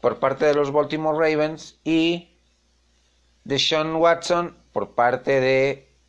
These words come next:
los Tejanos de Houston, que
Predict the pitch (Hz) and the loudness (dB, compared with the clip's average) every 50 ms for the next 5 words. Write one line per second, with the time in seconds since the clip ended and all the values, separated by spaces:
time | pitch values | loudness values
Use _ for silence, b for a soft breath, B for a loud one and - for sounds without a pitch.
0 | _ _ _ _ _ 110 110 104 95 - - - 98 90 - - 92 92 98 104 | _ _ _ _ _ -4 -4 -4 -4 -6 -6 -4 -4 -4 -2 -4 -6 -4 -4 -4
1 | 104 101 110 107 - 170 196 190 196 - 139 113 95 b b b b b b b | -4 -4 -4 -2 0 0 -2 0 0 -2 -2 -2 -4 b b b b b b b
2 | b b b b b b b b b b b b b _ _ _ _ _ _ _ | b b b b b b b b b b b b b _ _ _ _ _ _ _
3 | _ _ _ - 151 151 156 156 160 160 160 156 - - | _ _ _ -2 2 2 2 4 4 2 2 0 -2 -6